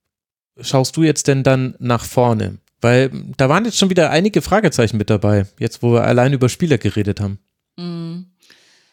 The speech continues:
Speaker 2: Na, die Saison insgesamt war für mich schon wieder so eine Achterbahnfahrt von ganz, ganz bescheidener Start, dann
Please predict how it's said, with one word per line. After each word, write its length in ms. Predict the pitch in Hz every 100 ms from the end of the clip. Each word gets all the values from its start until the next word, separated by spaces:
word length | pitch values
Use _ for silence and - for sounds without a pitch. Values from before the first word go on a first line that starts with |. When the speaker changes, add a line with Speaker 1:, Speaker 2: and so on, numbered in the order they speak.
| _ _ -
Speaker 2:
Na, 220 | 180 190
die 220 | 202 202
Saison 340 | 190 190 202 190
insgesamt 640 | 220 240 247 214 214 214
war 100 | 208
für 100 | 208
mich 160 | 202 -
schon 200 | 214 208
wieder 180 | 196
so 80 | 190
eine 140 | 180 160
Achterbahnfahrt 800 | - 208 196 202 - 202 208 -
von 360 | 196 190 190
ganz, 360 | 185 185 202 -
ganz 640 | 196 190 190 - - - -
bescheidener 560 | 190 - 190 190 196 185
Start, 720 | - 175 180 208 - - -
dann 420 | 180 185 196 185